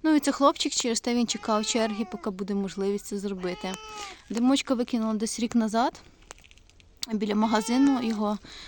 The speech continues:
годує наша Галина Миколаївна, яка годує багатьох котиків біля свого будиночку, і Димочок теж приходить. Де він живе, ніхто не знає, він приходить лише поїсти і йде назад, да?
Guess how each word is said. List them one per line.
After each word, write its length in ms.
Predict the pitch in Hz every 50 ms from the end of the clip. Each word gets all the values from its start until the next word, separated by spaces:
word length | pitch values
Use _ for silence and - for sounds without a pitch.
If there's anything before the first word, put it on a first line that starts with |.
| - -
годує 320 | - 220 190 220 214 214 208
наша 300 | 208 208 202 - - 220
Галина 380 | 214 190 220 202 208 208 202
Миколаївна, 760 | 202 202 202 - - 233 214 226 262 294 294 277 269 269 254 233 - - - - - - - - - - - - - - - -
яка 280 | 226 214 214 - - 208
годує 300 | 208 202 185 202 202 185
багатьох 420 | 180 208 220 208 214 - 208 -
котиків 360 | - 214 220 - - 214 190 180
біля 180 | 202 202 202
свого 260 | - - 208 196 202
будиночку, 640 | 180 175 190 185 226 269 311 294 - - - 240 220
і 220 | 208 - 254 294 277
Димочок 420 | 214 214 208 220 240 - 226 -
теж 200 | - 208 202 -
приходить. 640 | - - - - - - 185 180 180 190 - - - 403 403 403 - - - - - - - - - -
Де 180 | 233 262 269
він 100 | 269 254
живе, 180 | - 262 254 254
ніхто 240 | 254 233 - 269 254
не 120 | 247 240
знає, 380 | 220 247 269 294 330 349 339 294
він 120 | 277 247
приходить 460 | - 247 240 - 262 226 247 - -
лише 180 | 247 247 - - -
поїсти 420 | 240 240 269 330 - - - 247
і 40 | 233
йде 180 | 208 202 233
назад, 360 | 233 226 220 196 208 185 180 180
да? 160 | 214 240